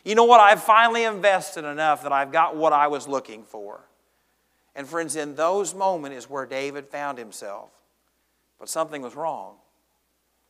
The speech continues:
David had allowed pride to enter his heart. The nation of Israel had allowed pride to enter their hearts. No one saw it from the outside.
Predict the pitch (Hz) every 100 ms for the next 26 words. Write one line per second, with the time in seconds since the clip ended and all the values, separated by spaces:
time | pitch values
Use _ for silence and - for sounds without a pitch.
0 | _ _ - 156 180 165 143 135 131 120
1 | 117 - 160 151 110 101 98 _ _ _
2 | _ _ _ _ _ _ _ - 139 123
3 | 113 107 127 117 107 _ _ _ _ _
4 | _ _ _ _ - 143 165 196 - 175
5 | 156 185 208 156 156 127 151 151 135 143
6 | 156 151 151 - 180 170 139 127 127 127
7 | _ _ _ _ _ _ - 151 147 143
8 | 135 151 131 113 107 _ - - _ _
9 | _ - 185 214 233 233 - 240 233 220
10 | 170 196 185 175 185 - - 120 78